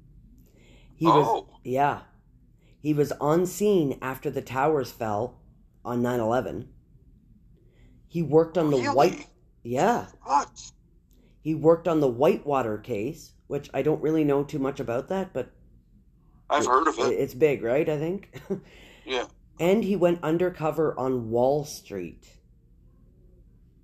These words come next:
Speaker 2: Really?
Speaker 1: Yeah. <laughs> This is just to name a few amazing feats of his. Regarding profiling, Mister Clementi sums it up succinctly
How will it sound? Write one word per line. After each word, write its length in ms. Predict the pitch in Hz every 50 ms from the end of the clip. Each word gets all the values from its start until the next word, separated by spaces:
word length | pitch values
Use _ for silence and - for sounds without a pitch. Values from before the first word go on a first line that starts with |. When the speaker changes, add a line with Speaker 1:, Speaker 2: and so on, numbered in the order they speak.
| _ _ _ _
Speaker 2:
Really? 640 | - - 139 143 160 208 277 277 262 196 143 110 95 -
Speaker 1:
Yeah. 520 | 104 113 113 113 110 104 220 240 87 85 -
<laughs> 60 | - _ _ _ - _ _ _ _ _ - - - - - - - - _ _ -
This 300 | - 180 190 190 190 -
is 160 | 175 147 117
just 380 | - - 147 160 160 160 - -
to 60 | 165
name 200 | 156 147 151 151
a 80 | 143 123
few 420 | - - - - 139 156 156 147
amazing 520 | 131 127 127 127 139 143 - 139 135 127 117
feats 340 | - - 143 - - -
of 120 | 113 101 -
his. 360 | 110 - - - - - - _ _ _ _ _ _ _ - - - - - - _
Regarding 600 | 139 151 143 - - 165 185 233 247 262 254 240
profiling, 800 | 240 - 180 185 196 190 - 131 110 110 113 110 113 120 123 123
Mister 300 | 135 156 151 - - 202
Clementi 720 | 196 - - 196 175 165 151 151 165 165 165 120 98 82 98
sums 440 | - - - 139 135 151 170 147 196
it 100 | 170 165
up 240 | 156 - - -
succinctly 1120 | - - - - 151 147 - - - - - 160 180 190 185 - - 120 110 87 73 -